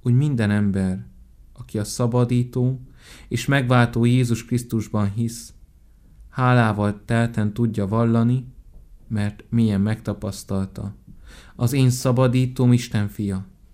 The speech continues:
megváltom az Úr Jézus. Ő a Golgota keresztjén legyőzte a bűnt, a halált és az ördögöt.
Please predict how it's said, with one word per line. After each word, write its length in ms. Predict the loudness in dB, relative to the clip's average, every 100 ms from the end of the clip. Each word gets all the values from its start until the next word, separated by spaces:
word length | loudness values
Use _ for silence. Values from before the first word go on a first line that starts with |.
| -2
megváltom 600 | 2 4 4 2 4 2
az 140 | 2
Úr 220 | -2 -4
Jézus. 580 | -2 -4 -6 -14 -20 -20 -20 _ -20 -20 -12
Ő 100 | -2
a 80 | 0
Golgota 440 | 2 4 4 2 0
keresztjén 560 | 2 2 0 0 2
legyőzte 520 | 4 2 0 -2 -4
a 100 | -4
bűnt, 460 | 0 0 0 -4 -14 -20 -20 -20 -12
a 120 | -8
halált 580 | -2 2 2 2 0 -2
és 180 | -4 -4
az 140 | -6
ördögöt. 720 | -4 -4 -4 -6 -8 -14 -18